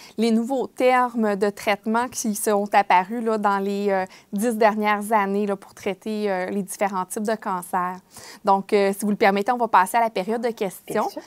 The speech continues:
Speaker 1: Donc, la première question, euh, qu'on nous pose de la part des participants, c'est : « Est-ce que notre corps ou encore la tumeur finit par développer une résistance aux traitements utilisés dans la thérapie ciblée ? »
Speaker 2: Malheureusement, c'est bien le cas.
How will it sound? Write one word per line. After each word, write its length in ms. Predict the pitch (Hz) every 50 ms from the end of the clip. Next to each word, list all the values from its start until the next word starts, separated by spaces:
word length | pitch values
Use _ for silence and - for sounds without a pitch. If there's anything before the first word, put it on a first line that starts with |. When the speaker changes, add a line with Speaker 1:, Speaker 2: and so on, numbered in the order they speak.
| - - _ _
Speaker 1:
Donc, 160 | - 196 196 -
la 140 | 208 196
première 420 | - - - 240 247 277 311 330 -
question, 640 | - 349 254 220 - - - 277 269 285 294 294 294 - -
euh, 180 | 208 202 196 196
qu'on 180 | - 220 214
nous 80 | 208 202
pose 380 | - - 233 233 240 247 254
de 40 | 220
la 100 | 233 190
part 200 | - 220 220 233
des 100 | 226 233
participants, 640 | 226 208 190 - - - - - - - - 269 359 - _ _ - - - _
c'est : « 240 | - - 254 - - -
Est-ce 160 | 294 381 -
que 120 | - 466 403
notre 260 | 330 269 - - 226 208 -
corps 520 | - 240 214 202 226 285 339 349 311 -
ou 100 | 233 226
encore 300 | 208 202 202 - 247 254 277
la 200 | 285 240 190 190
tumeur 680 | - - - 311 294 262 208 196 202 233 277 262 247
finit 320 | - - 269 254 285 392
par 240 | - - 349 285 233
développer 460 | 214 247 233 254 254 240 240 - 339
une 180 | 339 339 233 233
résistance 840 | 226 - 349 349 294 277 262 - - - 240 240 247 247 226 -
aux 80 | 233 214
traitements 400 | 214 - 214 190 - - 240 269
utilisés 640 | 285 262 - - - 214 202 196 185 202 254 277 262
dans 160 | 220 247 -
la 100 | 202 202
thérapie 520 | - - - 302 - 247 220 - - 277
ciblée ? » 480 | 269 - - - 220 190 190 180 185 - - - _ _ _ _ _ _ _ _ _ _ _ _ _ _ _ _ _ _ _ - - - - - - _ _ _ _ - - _ _ 220
Speaker 2:
Malheureusement, 920 | 226 220 214 247 254 277 262 - 214 214 208 - 214 214 226 233 240 226
c'est 240 | - - - - 208
bien 240 | 190 202 220 226 233
le 140 | 247 226 196
cas. 420 | - - - - 190 196 220 247